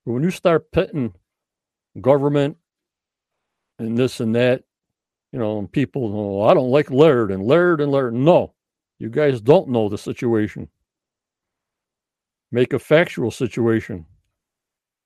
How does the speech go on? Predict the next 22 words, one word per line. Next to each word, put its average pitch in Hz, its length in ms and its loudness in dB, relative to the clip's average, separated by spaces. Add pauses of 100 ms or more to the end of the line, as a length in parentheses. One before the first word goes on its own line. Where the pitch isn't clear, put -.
(240)
They 113 120 -2
just 156 340 2
have 156 280 2
to 147 80 -4
follow 123 520 2
new 104 560 -2
rules. 101 580 -6 (1800)
And 123 100 -4
if 120 140 -6 (160)
it's 185 160 2
a 170 60 0
little 156 420 4 (280)
crazy 160 400 2
now, 151 400 0 (880)
imagine 180 640 0 (140)
if - 320 0 (880)
they 147 120 2
find 196 320 2
something, 110 380 -4 (300)
what's 113 180 -6
gonna 107 180 -4
happen. 101 320 -4